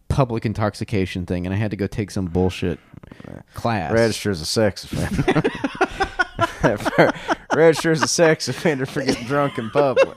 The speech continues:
Speaker 1: <laughs> Dude, I had to do that.
Speaker 2: <laughs>
Speaker 1: And as part of that, they made me go take some, like, alcohol cl-, did you ever have to do anything like that? Did you ever get in trouble with the law for alcohol?
Speaker 2: No, but I had to do something called star training one time because of,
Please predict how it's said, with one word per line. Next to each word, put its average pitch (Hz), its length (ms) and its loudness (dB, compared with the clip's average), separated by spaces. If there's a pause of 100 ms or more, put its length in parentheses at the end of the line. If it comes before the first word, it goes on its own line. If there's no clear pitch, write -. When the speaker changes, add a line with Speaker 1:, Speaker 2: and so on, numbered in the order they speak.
(140)
Speaker 1:
<laughs> - 140 -20
Dude, 190 340 0
I 147 160 0
had 170 200 -2
to 160 60 -8
do 147 200 -8
that. 135 1300 -4
Speaker 2:
<laughs> - 100 -18
Speaker 1:
And 151 120 -4
as 160 80 -2
part 220 260 0
of 185 120 0
that, 175 240 2
they 175 100 0
made 185 200 0
me 180 100 0
go 175 100 -2
take 170 240 -4
some, 151 160 -2
like, 131 200 -4
alcohol 127 840 -2 (580)
cl-, - 160 -16
did 175 160 0
you 190 80 0
ever 185 100 -2
have 190 160 -4
to 170 60 -10
do 160 140 0
anything 175 240 -2
like 165 120 -4
that? 160 280 -8
Did - 100 -8
you 151 60 0
ever 147 100 -6
get 147 160 0
in 139 160 0
trouble 127 260 -2
with 123 120 -6
the 117 60 -8
law 117 260 0
for 113 180 -4
alcohol? 120 420 -2
Speaker 2:
No, 143 640 6
but 110 220 2
I 107 140 2
had 131 320 2
to 104 100 0
do 107 380 0
something 90 320 -6
called 87 260 -4
star 92 420 0
training 67 560 -8
one 67 200 -12
time 69 320 -8
because 69 440 -10
of, - 360 -16